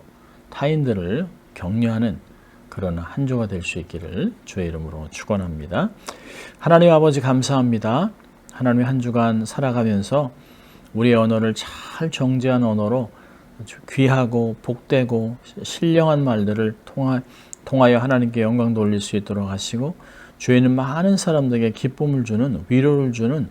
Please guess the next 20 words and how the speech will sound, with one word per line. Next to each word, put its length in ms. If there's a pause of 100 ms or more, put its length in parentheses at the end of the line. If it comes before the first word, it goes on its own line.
(460)
칭찬하는 720
그런, 320
그런 260
저희들 320
될 180
수 180
있도록 540 (360)
하나님 420
축복하여 840
주시옵소서. 840 (380)
모든 380
문제는 420
주께 320
맡기고 600 (460)
내가 260
삶에서 520
최선을 640
다하고 380
하나님께 500
헌신하는 760